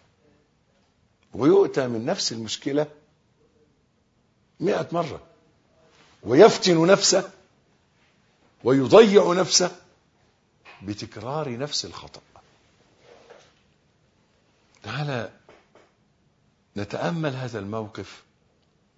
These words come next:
من سيدنا المقداد، إن سيدنا النبي صلى الله عليه وسلم ولاه على سرية. لما رجع، وسيدنا النبي صلى الله عليه وسلم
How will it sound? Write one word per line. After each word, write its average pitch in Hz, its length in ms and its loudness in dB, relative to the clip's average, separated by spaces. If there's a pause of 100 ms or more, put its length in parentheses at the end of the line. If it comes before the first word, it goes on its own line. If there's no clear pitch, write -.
(480)
من 85 80 -12
سيدنا 107 420 -6
المقداد، 107 580 -10 (1120)
إن 110 100 -10
سيدنا 156 280 -6
النبي 156 240 -8
صلى 123 240 -6
الله 135 240 -8
عليه 123 100 -10
وسلم 135 320 -6
ولاه 113 280 -6
على 107 300 -8
سرية. 85 480 -10 (920)
لما 101 220 -10
رجع، 127 340 -6 (920)
وسيدنا 156 320 -10
النبي 120 400 -10
صلى 104 300 -8
الله 110 360 -12
عليه 104 160 -14
وسلم 113 400 -10